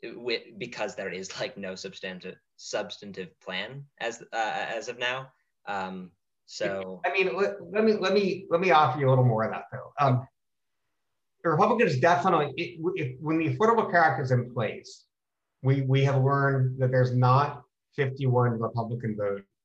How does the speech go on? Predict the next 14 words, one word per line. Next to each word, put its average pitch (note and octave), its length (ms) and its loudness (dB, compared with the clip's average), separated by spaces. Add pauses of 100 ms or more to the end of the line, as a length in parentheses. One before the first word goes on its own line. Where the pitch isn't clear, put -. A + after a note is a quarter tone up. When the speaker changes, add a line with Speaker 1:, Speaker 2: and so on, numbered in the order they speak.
(140)
Speaker 2:
to C3+ 120 -2
repeal A#2+ 520 0
it, G2 220 -6 (680)
um, A#2 260 -2
largely C3+ 320 4
because B2+ 240 0
they C3 100 6
don't, - 320 2
they B2+ 100 2
don't C3+ 180 2
have B2+ 140 4
a A#2+ 80 4
better G#2 380 2
idea G2 280 -4